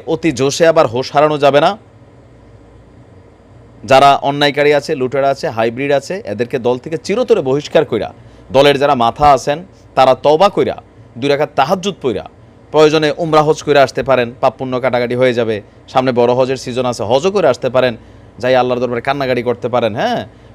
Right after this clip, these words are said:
শয়তানরে ঢিল মারবেন, কঙ্কর, মনের ভিতরে থাকা সেই শয়তান, সেটা যেন দূর হয়ে যায়।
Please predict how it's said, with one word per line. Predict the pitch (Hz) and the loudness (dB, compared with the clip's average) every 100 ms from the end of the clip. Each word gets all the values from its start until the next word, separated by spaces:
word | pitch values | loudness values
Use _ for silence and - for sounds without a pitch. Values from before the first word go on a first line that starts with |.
| - | -4
শয়তানরে | 131 123 135 127 113 | -2 0 -2 -4 -2
ঢিল | 123 | -2
মারবেন, | 127 123 120 110 | 0 -2 -2 -2
কঙ্কর, | 135 127 120 110 - - - - - | -2 0 -2 -2 -6 -20 -20 -20 -4
মনের | 120 139 131 | 0 2 0
ভিতরে | 127 135 135 | -2 -4 -6
থাকা | 135 131 | -4 -6
সেই | 113 123 | -4 -6
শয়তান, | - 120 123 120 104 - - - | -2 -2 0 0 -2 -16 -20 -10
সেটা | - 131 | -4 -2
যেন | 127 120 | -2 -6
দূর | 120 | -6
হয়ে | 110 120 104 | -4 -2 -4
যায়। | 82 | -8